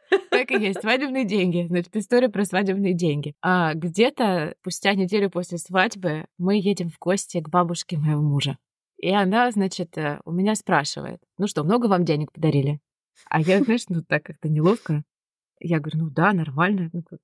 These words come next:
не знаю, что конкретно надо ей сказать, или что, непонятно, в общем, растерялась. И она говорит:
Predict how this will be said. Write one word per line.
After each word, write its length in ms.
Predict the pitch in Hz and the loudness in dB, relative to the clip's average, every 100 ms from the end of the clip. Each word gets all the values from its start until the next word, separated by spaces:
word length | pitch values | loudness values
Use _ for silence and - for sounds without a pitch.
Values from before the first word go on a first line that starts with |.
| - | 2
не 140 | 180 | 4
знаю, 240 | 226 147 143 | 4 2 0
что 100 | - | -4
конкретно 500 | 156 - 180 220 165 | -4 2 0 2 0
надо 220 | 160 156 | 0 0
ей 100 | 151 | -2
сказать, 400 | - 151 151 147 | -2 -4 -4 -4
или 80 | 151 | -6
что, 140 | - | -4
непонятно, 520 | 151 147 170 135 139 135 | -4 2 4 4 0 -4
в 20 | |
общем, 280 | 139 156 147 _ _ _ _ _ _ | 0 0 0 _ _ _ _ _ _
растерялась. 760 | 151 202 - 202 143 151 143 _ _ _ | -6 -2 2 2 2 -2 -12 _ _ _
И 80 | 151 | -2
она 240 | 170 180 | 0 2
говорит: 460 | 185 170 160 151 | 0 0 0 -2